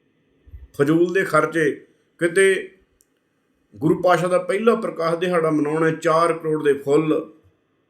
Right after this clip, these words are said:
ਆਤਿਸ਼ਬਾਜ਼ੀ, ਪਤਾ ਨਹੀਂ ਕੀ ਕੁਝ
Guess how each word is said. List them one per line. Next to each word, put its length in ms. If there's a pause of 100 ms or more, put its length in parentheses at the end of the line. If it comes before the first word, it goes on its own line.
(960)
ਆਤਿਸ਼ਬਾਜ਼ੀ, 600
ਪਤਾ 260
ਨਹੀਂ 160
ਕੀ 200
ਕੁਝ 280